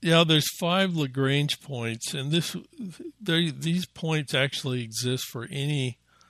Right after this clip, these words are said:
uh, object orbiting the sun, really, but it's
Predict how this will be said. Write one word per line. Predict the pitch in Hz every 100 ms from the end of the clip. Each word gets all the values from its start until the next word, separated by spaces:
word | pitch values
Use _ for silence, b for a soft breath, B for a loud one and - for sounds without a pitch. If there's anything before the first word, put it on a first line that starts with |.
| b b b _ _ _ -
uh, |
object | 127 117 113 117 123 120 123 117
orbiting | 123 123 127 117 113 110 107 110
the | 107
sun, | 104 - 131 113 107
really, | 117 117 113
but | 107 113
it's | 110 -